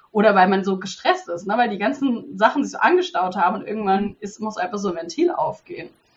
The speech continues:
Speaker 1: Und da, ähm, diese Unterscheidung auf jeden Fall zu machen, dass es,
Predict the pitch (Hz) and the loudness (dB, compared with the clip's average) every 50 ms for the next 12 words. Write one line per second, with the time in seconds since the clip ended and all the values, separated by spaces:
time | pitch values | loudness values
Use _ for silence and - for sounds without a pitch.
0 | _ - - - _ _ _ _ _ _ _ _ _ _ _ _ - - 196 190 | _ -20 -20 -20 _ _ _ _ _ _ _ _ _ _ _ _ 0 4 4 4
1 | 185 190 180 180 180 180 196 208 220 226 226 226 226 226 - - - - 202 202 | 4 2 2 2 4 6 6 8 10 10 10 8 8 6 2 0 0 2 2 2
2 | 202 196 196 190 185 202 254 254 226 - 196 202 202 - 226 226 226 - - 185 | 4 2 0 0 2 2 2 2 2 0 0 -2 0 4 4 4 4 2 -2 -4
3 | - - - - - 165 - - - - 120 - - - 135 143 180 185 - 175 | -8 -8 -8 -8 -10 -12 -12 -8 -4 -4 -4 -4 -2 -2 0 0 -2 -2 -4 -10
4 | 170 - - - - | -10 -10 -14 -14 -14